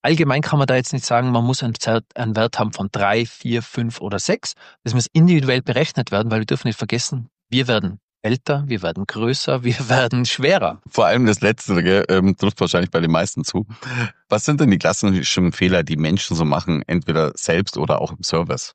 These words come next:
Speaker 1: In Bezug auf die Skibindung ist es der Klassiker, dass man sagt, „Ja, ich drehe jetzt meine Bindung einmal selber hoch.“ Das kann ich absolut nicht unterstützen beziehungsweise nicht verstehen, weil, äh,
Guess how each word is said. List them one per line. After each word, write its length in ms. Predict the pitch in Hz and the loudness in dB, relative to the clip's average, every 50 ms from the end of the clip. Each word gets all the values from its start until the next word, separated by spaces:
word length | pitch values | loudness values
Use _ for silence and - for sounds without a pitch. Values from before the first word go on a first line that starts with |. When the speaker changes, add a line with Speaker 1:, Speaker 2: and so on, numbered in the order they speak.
| _ - | _ -6
Speaker 1:
In 60 | 147 | -2
Bezug 320 | - 160 139 - 185 175 165 | 0 0 0 0 2 2 0
auf 80 | 143 | 0
die 100 | - 139 | 0 -2
Skibindung 540 | - - - 160 151 - 160 147 143 139 131 | -2 0 0 0 2 2 2 4 4 4 2
ist 160 | - 117 - | 2 0 -2
es 160 | 123 - - | -2 -4 -4
der 100 | - 117 | -4 -6
Klassiker, 540 | - - - 113 110 - - 127 - - 120 | -4 -2 -2 -2 -2 -2 -6 -4 -4 -2 0
dass 200 | 107 113 - - | 0 0 -2 -2
man 100 | - 113 | -2 -4
sagt, 360 | - - 120 117 117 - - - _ - | -2 -2 -2 -2 -4 -6 -14 -16 _ -2
„Ja, 140 | 139 147 - _ _ - | -2 -2 -2 _ _ -10
ich 120 | 131 - | -10 -6
drehe 160 | - - 135 | -2 0 0
jetzt 180 | 127 120 - - | 0 0 0 0
meine 200 | 123 117 113 110 | 0 2 2 2
Bindung 360 | - - 120 127 127 120 113 | 2 0 0 2 2 4 4
einmal 180 | 104 104 107 110 | 4 4 2 2
selber 380 | - - 117 117 - 98 - | 0 -2 -2 0 0 0 -2
hoch.“ 260 | - - - - - - _ _ _ _ _ _ _ _ _ - - - - - - _ _ _ _ _ _ - | -4 -8 -14 -14 -16 -18 _ _ _ _ _ _ _ _ _ -20 -20 -20 -20 -20 -20 _ _ _ _ _ _ -2
Das 180 | 127 120 - | -2 -2 -2
kann 200 | - - - 135 | -2 0 0 2
ich 180 | 147 139 - - | 2 0 0 0
absolut 720 | - 117 - - - - 143 131 123 123 123 123 - - - _ _ _ _ _ _ _ _ _ _ _ _ _ | -2 -2 -2 -4 -6 -4 -2 -2 0 0 0 -2 -4 -8 -18 _ _ _ _ _ _ _ _ _ _ _ _ _
nicht 460 | - 127 123 131 147 160 - - - | 0 2 4 4 4 4 2 0 -4
unterstützen 640 | 170 143 139 139 117 - - 156 143 - - - 139 | -4 -4 -2 -2 -4 -4 -4 -6 -4 -4 -6 -6 -4
beziehungsweise 1040 | - 120 117 - - 131 127 127 117 - - - 117 113 113 - - 120 117 - - _ _ | -4 -4 -4 -4 -2 -2 -2 -2 -2 -4 -2 0 0 2 2 2 2 2 2 0 0 _ _
nicht 320 | - 127 127 139 - - | -4 -2 -2 -2 -2 -4
verstehen, 560 | - - 120 - - - 127 123 117 104 101 85 | -4 -4 -2 -2 0 0 0 2 2 0 0 -2
weil, 480 | 98 104 107 104 107 107 107 110 113 107 - - - _ _ _ _ - | 0 0 2 2 4 4 4 2 0 -2 -4 -10 -20 _ _ _ _ -2
äh, 260 | 117 110 107 104 | 0 2 2 2